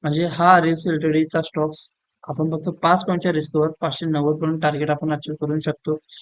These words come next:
म्हणजे त्रेचाळीस ते चव्वेचाळीस पॉईंटचं डिफरन्स आपण सहज अचीव्ह करून घेऊ शकतो. ओके, तर अशाच प्रेडिक्शनसाठी आपल्या चॅनलला बेल आयकॉनला क्लिक करा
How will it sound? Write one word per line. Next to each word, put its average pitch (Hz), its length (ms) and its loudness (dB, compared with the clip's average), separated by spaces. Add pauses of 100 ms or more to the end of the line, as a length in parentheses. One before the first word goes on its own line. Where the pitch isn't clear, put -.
(140)
म्हणजे 156 180 0
त्रेचाळीस 165 460 0
ते 190 60 -2
चव्वेचाळीस 175 480 0
पॉईंटचं 160 260 -2
डिफरन्स 151 400 -2 (340)
आपण 156 200 -2
सहज 156 320 0
अचीव्ह 151 300 -4
करून 151 180 -4 (220)
घेऊ 170 140 0
शकतो. 135 300 -8 (160)
ओके, 202 160 -4
तर 202 400 -8
अशाच 180 320 0
प्रेडिक्शनसाठी 170 520 -2
आपल्या 156 260 0
चॅनलला 156 400 0 (380)
बेल 151 160 2
आयकॉनला 151 340 0
क्लिक 151 220 -4
करा 151 180 0